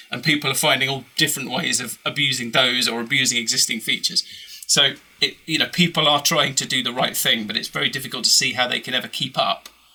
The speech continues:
with this enormous weight of other people that are trying not to do the right thing, trying to find ways to track us.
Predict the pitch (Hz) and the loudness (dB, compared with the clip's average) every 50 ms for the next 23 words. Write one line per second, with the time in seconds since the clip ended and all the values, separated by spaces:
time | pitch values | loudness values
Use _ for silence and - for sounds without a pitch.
0 | _ _ _ _ _ _ _ _ _ _ _ _ _ _ - - 117 113 - - | _ _ _ _ _ _ _ _ _ _ _ _ _ _ -4 -4 -2 -2 -2 -2
1 | 123 110 - 135 120 117 135 131 123 117 - - 123 123 117 113 - - 120 107 | 2 2 2 2 2 0 -2 -2 0 0 0 0 2 2 0 2 2 0 -2 -2
2 | - - - _ _ _ _ - 147 147 131 - 107 - - 120 113 - 110 104 | -4 -6 -8 _ _ _ _ 0 0 0 0 -4 -8 -6 -6 -6 -6 -6 -6 -8
3 | 104 - - 107 104 - - - 143 131 120 117 117 117 120 107 - - - - | -8 -8 -8 -8 -8 -6 -4 -2 0 2 2 2 2 0 -2 -4 -4 -6 -4 -4
4 | 120 110 110 110 110 110 - - - - - - 104 101 - - - _ - 131 | -6 -6 -6 -4 -4 -4 -4 -4 -4 -4 -4 -4 -4 -8 -14 -20 -10 _ -4 -4
5 | 113 110 - - 120 113 107 104 117 110 110 - - - - - 107 98 - - | -4 -4 -4 -2 -2 -2 -2 0 -2 -2 0 0 -2 -2 -2 -4 -6 -6 -8 -8
6 | - 95 - - - | -14 -8 -6 -6 -6